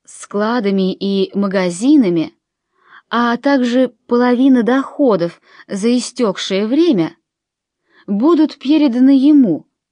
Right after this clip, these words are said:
Халеву. Всё же недвижимое имущество его отца,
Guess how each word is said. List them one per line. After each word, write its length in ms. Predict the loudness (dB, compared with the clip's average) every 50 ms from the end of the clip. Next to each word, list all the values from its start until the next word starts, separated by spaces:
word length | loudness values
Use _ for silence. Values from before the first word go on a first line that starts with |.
| _ _ _
Халеву. 680 | _ -6 -2 0 0 0 0 0 -2 -4 -6 -10 -12 _ _ _ _ _ _ _ _ _ _ _ _ _ _ _ _ _ _ _ -20 _ _
Всё 360 | _ -18 -6 -2 0 0 0
же 360 | 0 0 0 0 0 -2 -4 _ _ _
недвижимое 840 | 0 2 2 2 2 0 0 0 -2 -2 -2 -2 -2 -2 -2 -2 -4 -4
имущество 760 | -6 _ 0 2 4 4 2 0 -2 -6 -8 -8 -8 -6
его 300 | -4 -2 -2 -2 -2 -2
отца, 540 | -2 -2 -4 -6 -8 -6 -4 -4 -4 -4 -6